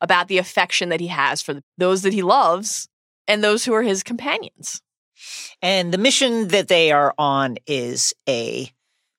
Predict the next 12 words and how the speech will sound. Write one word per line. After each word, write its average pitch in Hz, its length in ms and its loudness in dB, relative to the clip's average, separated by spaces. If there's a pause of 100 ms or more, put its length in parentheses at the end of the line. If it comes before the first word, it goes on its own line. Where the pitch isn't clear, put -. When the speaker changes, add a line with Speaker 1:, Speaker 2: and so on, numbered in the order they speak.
(120)
Speaker 2:
critical - 580 0
one. - 300 -12
Speaker 1:
Yes. - 500 -10 (140)
Speaker 2:
The 165 100 2
Chancellor 247 640 2 (100)
has 196 300 2
been 185 260 0
taken 175 380 0
hostage 123 640 -4 (100)
by 110 140 -2
General 117 380 -6
Grievous. - 520 -6